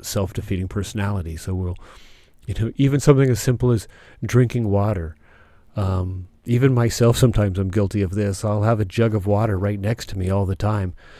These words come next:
<clears throat> And then at the end of the day, I'll look, it's like, "I, I hardly drank that," and, but it's been sitting there all day. So we get so caught up in all the other things, our thoughts and what we're trying to do,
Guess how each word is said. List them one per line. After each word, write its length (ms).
<clears throat> 300
And 520
then 140
at 80
the 140
end 100
of 60
the 60
day, 240
I'll 140
look, 240
it's 160
like, 140
"I, 200
I 100
hardly 320
drank 300
that," 200
and, 160
but 100
it's 140
been 120
sitting 300
there 180
all 160
day. 400
So 220
we 160
get 160
so 180
caught 320
up 240
in 220
all 260
the 120
other 200
things, 340
our 120
thoughts 680
and 280
what 200
we're 100
trying 460
to 100
do, 500